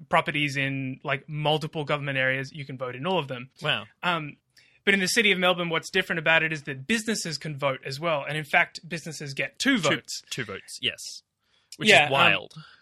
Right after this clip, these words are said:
Speaker 1: It's fucking intense. And in fact, in twenty sixteen, I don't have more recent figures for this, but in
Speaker 2: Mm-hmm.
Speaker 1: twenty sixteen, uh, Ben Rowie from the Tally Room calculated that about sixty percent of the votes in the city of Melbourne were from people who owned property and businesses in the area.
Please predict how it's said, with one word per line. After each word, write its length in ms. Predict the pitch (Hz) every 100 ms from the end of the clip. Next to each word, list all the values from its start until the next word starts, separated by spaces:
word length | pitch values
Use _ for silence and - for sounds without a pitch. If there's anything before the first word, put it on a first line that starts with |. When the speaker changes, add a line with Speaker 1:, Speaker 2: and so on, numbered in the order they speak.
| _ _ _ _ _ _ _ _
Speaker 1:
It's 240 | 214 -
fucking 300 | - 285 269
intense. 320 | 214 254 233 220
And 80 |
in 80 | 185
fact, 200 | 190 226
in 100 | 190 190
twenty 320 | 240 233 220
sixteen, 500 | - 170 - 190 156
I 80 | 175
don't 100 | 233
have 100 | 175
more 180 | 151
recent 320 | 147 175 175 156
figures 240 | 143 139
for 100 | 156
this, 140 | 135
but 100 | 139
in 60 | 151
Speaker 2:
Mm-hmm. 60 | 127
Speaker 1:
twenty 140 | 226
sixteen, 460 | 220 170 180 165 151 - - -
uh, 120 | 160 156
Ben 260 | 180 180
Rowie 360 | 151 156 175 170
from 140 | 170
the 80 | 147
Tally 320 | - 170 208
Room 380 | 160 143 135 135 - _
calculated 600 | - 196 202 185 165 165
that 100 | 165
about 340 | 156 156 147 - _ _
sixty 440 | - - 220 220 202
percent 360 | 202 196 175
of 100 | 160
the 60 | 160
votes 340 | 151 143 135
in 60 | 151
the 60 | 147
city 240 | 170 156
of 60 | 151
Melbourne 320 | 147 139 143
were 80 | 143
from 160 | 170
people 220 | 151 151 151
who 120 | 151
owned 180 | 143 135
property 320 | 170 147 151
and 100 | 139
businesses 560 | 139 135 135 - 127 -
in 80 | 147
the 100 | 135
area. 300 | 131 131